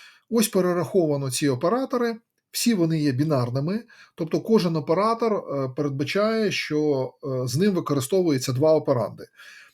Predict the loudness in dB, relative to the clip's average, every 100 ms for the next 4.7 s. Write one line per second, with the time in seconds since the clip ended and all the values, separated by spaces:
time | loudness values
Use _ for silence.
0 | _ 2 6 6 4 0 2 0 0 -2
1 | -2 -4 -4 -4 -4 -4 -2 2 2 0
2 | -4 -4 -4 -2 -4 -4 -4 0 2 2
3 | 2 -2 -4 -4 0 0 0 -4 -4 0
4 | 0 2 -2 0 0 0